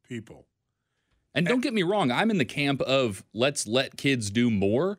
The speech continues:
Speaker 1: Right.
Speaker 2: But I don't think that pushing them onto a plane by themselves is the way you do that. Let the kid walk to school in third grade if it's only a couple of blocks, right?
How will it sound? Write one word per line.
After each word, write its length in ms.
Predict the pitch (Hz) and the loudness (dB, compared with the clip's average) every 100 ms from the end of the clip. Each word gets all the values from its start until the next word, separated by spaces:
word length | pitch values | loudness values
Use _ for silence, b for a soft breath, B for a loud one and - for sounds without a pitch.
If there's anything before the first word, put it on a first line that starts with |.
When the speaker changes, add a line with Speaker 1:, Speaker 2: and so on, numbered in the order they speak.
| - | -4
Speaker 1:
Right. 300 | 143 370 - | -2 -2 -2
Speaker 2:
But 200 | 123 127 | -2 0
I 140 | 123 127 | 2 2
don't 440 | 98 120 143 - | 2 0 0 -2
think 340 | - 151 156 135 | -6 -4 -4 -2
that 280 | 131 123 _ _ _ - | -2 -2 _ _ _ -4
pushing 320 | 147 135 147 | -2 -2 -2
them 120 | 139 135 | 0 0
onto 240 | 139 127 | 2 0
a 40 | 113 | 0
plane 360 | - 135 143 | -2 0 2
by 140 | 123 120 | 0 2
themselves 720 | 110 104 120 123 120 120 - - | 0 0 0 0 -2 -4 -8 -2
is 240 | 113 101 | -2 0
the 80 | 107 | 0
way 140 | 120 | 2
you 180 | 117 104 | 2 0
do 220 | 90 117 92 | 0 0 2
that. 260 | 78 - - b b b | -2 -6 -20 b b b
Let 200 | 131 180 | 0 0
the 60 | 185 | 0
kid 240 | - 156 | 0 -2
walk 280 | 117 131 120 | 2 0 0
to 80 | 113 | -4
school 480 | - 131 120 101 98 | -2 0 2 2 0
in 200 | 104 95 | -2 -2
third 300 | 120 107 92 | -2 -2 -2
grade 360 | 104 101 92 | -2 0 0
if 120 | 92 101 | -2 -4
it's 140 | 117 | -2
only 200 | 104 95 | 0 0
a 60 | 90 | -2
couple 300 | 98 90 87 | -2 -2 -4
of 60 | |
blocks, 500 | 82 82 71 - - | -4 -6 -10 -12 -8
right? 300 | 104 135 156 | 0 0 0